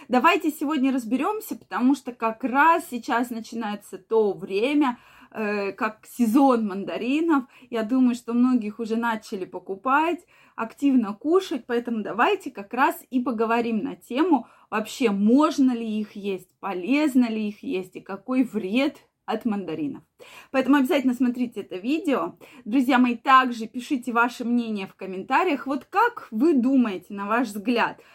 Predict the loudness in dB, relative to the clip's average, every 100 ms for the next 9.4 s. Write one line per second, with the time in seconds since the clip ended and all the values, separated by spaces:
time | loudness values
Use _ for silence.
0 | _ -4 -2 -2 0 2 2 2 0 2
1 | 2 2 0 0 2 2 0 0 0 -2
2 | -4 -6 -10 -12 -12 -6 -4 0 2 0
3 | 0 -10 -12 -12 -18 _ -18 -4 -2 2
4 | 2 2 0 0 2 4 2 2 -2 -4
5 | -4 -2 0 2 0 0 0 0 0 -2
6 | -4 -4 -2 -2 -2 -6 -6 -6 -6 -6
7 | -6 -2 0 0 0 0 -2 -6 -2 2
8 | 2 2 2 2 0 -6 -14 -4 -4 -2
9 | -2 -4 -6 -14